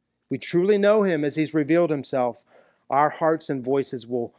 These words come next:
will praise his excellent greatness with everything we have. And that's what we see in the next few verses. We give him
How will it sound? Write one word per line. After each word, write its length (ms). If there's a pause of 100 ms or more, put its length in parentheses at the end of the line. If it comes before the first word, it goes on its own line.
(220)
will 100
praise 540
his 200 (220)
excellent 440
greatness 460
with 140
everything 400
we 100
have. 480 (720)
And 160
that's 340
what 180
we 120
see 240
in 80
the 60
next 200
few 180
verses. 640 (100)
We 220
give 380
him 340